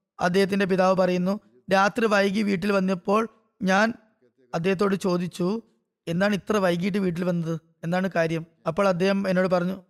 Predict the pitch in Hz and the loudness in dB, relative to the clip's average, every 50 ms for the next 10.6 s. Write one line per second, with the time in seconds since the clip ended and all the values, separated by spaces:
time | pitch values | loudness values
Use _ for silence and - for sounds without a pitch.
0 | _ - 196 185 190 208 214 208 196 185 180 185 175 - - 208 196 180 180 175 | _ -6 -4 -2 0 0 0 0 -2 -2 -2 -4 -4 -2 -2 -2 -2 0 0 0
1 | 165 160 156 156 - - 170 170 160 180 170 170 170 170 175 - 185 180 180 185 | 0 -2 -2 -4 -6 -8 -10 -8 -4 -2 0 0 0 -2 -2 -4 -4 -2 -2 -2
2 | 185 180 170 _ _ _ - - 165 156 156 170 170 - 175 156 - - 170 165 | -2 -4 -6 _ _ _ -8 -6 -4 -4 -2 -4 -4 -4 -6 -8 -8 -6 -4 -2
3 | 165 160 170 170 165 160 156 170 180 175 135 185 185 160 147 143 151 180 190 _ | 0 0 0 0 -2 0 2 2 2 2 2 2 2 2 2 0 -2 -4 -6 _
4 | _ _ _ _ _ _ _ _ - - 185 170 170 170 156 _ - 190 170 156 | _ _ _ _ _ _ _ _ -8 -6 -4 -2 -2 -4 -4 _ -6 -4 -4 -4
5 | 147 139 139 147 160 - _ _ - - 170 185 202 214 196 196 185 - - - | -4 -6 -6 -6 -8 -8 _ _ -8 -4 0 0 2 2 2 0 -2 -2 -6 -4
6 | 202 196 190 208 226 233 - - _ _ _ _ _ _ _ _ _ - 226 214 | -2 0 2 2 0 0 -2 -8 _ _ _ _ _ _ _ _ _ -4 -4 -2
7 | 196 196 196 190 202 - - - 208 214 208 214 - 208 190 208 190 - - - | -2 0 0 -2 -4 -4 -2 -4 -2 -2 -2 -4 -2 -4 -2 -2 -4 -6 -6 -6
8 | 202 202 196 185 175 170 170 196 233 - - _ _ _ _ _ _ _ _ _ | -4 -2 -2 -2 -2 -2 0 -2 -2 -2 -6 _ _ _ _ _ _ _ _ _
9 | - 170 170 190 196 202 208 202 202 202 196 190 190 185 185 190 208 214 202 - | -10 -4 -2 0 0 0 0 -2 0 0 0 0 0 0 0 0 -2 -2 -2 -2
10 | 214 190 190 196 196 185 185 175 175 202 233 | -2 -2 0 0 2 2 2 0 0 0 -2